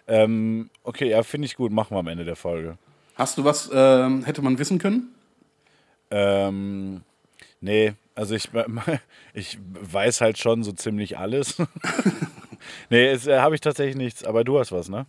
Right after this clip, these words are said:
Speaker 2: Ja, das ist auch, äh, ganz kurz und schmerzlos. Ich hab nämlich festgestellt,
Speaker 1: Ja.
Speaker 2: dass Bob Dylan nicht Bob Dylan heißt.
Speaker 1: <laughs> Soll ich dir, soll ich dir noch was verraten? Ähm,
Speaker 2: Ja.
Speaker 1: Fr-,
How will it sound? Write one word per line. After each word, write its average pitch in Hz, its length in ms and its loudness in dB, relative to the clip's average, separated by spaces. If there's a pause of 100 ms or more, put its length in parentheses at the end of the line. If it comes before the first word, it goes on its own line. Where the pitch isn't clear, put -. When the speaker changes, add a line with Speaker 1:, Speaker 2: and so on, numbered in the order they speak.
(720)
Speaker 2:
Ja, 127 380 6
das 143 120 0
ist - 60 -2
auch, - 160 2
äh, 131 400 6
ganz 135 320 2
kurz 175 260 2
und 160 120 0
schmerzlos. 156 640 -2
Ich - 80 -8
hab - 60 -4
nämlich 131 300 0
festgestellt, - 500 0
Speaker 1:
Ja. 110 40 4
Speaker 2:
dass 123 340 -2
Bob 123 220 2
Dylan 139 240 6
nicht 127 160 0
Bob 123 200 0
Dylan 123 280 4
heißt. 90 380 -8 (1800)
Speaker 1:
<laughs> - 40 -8 (480)
Soll 95 200 -2
ich - 100 -4
dir, 98 280 -4
soll 95 140 -2
ich 92 80 -6
dir 95 60 -10
noch 95 140 -4
was 90 120 -6
verraten? 95 520 -4 (340)
Ähm, 101 80 -4
Speaker 2:
Ja. 98 140 -2
Speaker 1:
Fr-, - 260 -10